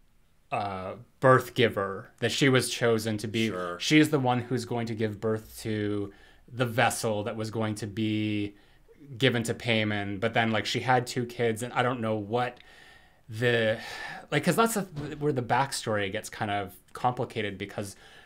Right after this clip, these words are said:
Speaker 1: she talks about how her brother was schizophrenic, and he,
Speaker 2: Right.
Speaker 1: I don't remember if he, like, died or he, he had killed himself, uh, or what the,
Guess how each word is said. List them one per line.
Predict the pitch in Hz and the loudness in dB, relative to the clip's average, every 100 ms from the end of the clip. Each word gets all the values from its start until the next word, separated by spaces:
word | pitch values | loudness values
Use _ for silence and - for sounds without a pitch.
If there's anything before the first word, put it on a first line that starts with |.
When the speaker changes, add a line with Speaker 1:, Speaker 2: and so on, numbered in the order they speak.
| - | -20
Speaker 1:
she | - - 127 | -10 -6 -4
talks | 113 127 127 | 0 0 0
about | 117 110 | -2 -2
how | 117 | -2
her | 110 110 | -2 -2
brother | 95 110 113 110 110 104 101 - _ _ - - - | 0 0 2 2 0 -2 -4 -10 _ _ -20 -20 -10
was | 117 - - | -8 -6 -4
schizophrenic, | 110 - 107 - 151 151 143 - - - - - - - - - | -4 -6 -6 2 4 4 0 -4 -20 -20 -20 -20 -20 -20 -20 -10
and | 117 113 107 | -4 -4 -4
he, | - 123 117 113 110 | -4 -2 2 2 2
Speaker 2:
Right. | 107 107 - - - | 2 0 -6 -16 -4
Speaker 1:
I | - | 2
don't | 135 135 | 4 4
remember | 135 131 127 123 | 0 0 2 0
if | 110 | -2
he, | 117 | -2
like, | 104 95 - - 131 107 | -4 -6 -10 -18 -10 6
died | 131 127 127 117 | 10 10 10 6
or | 104 | 2
he, | 107 117 | 0 -4
he | - 113 | -4 -4
had | 101 | -2
killed | - 120 | -2 -2
himself, | 117 113 117 107 107 - - - - - - | -2 -4 -2 0 -2 -6 -20 -20 -20 -10 -2
uh, | 107 113 | 0 0
or | 104 | 0
what | 113 113 | 0 0
the, | 113 | -2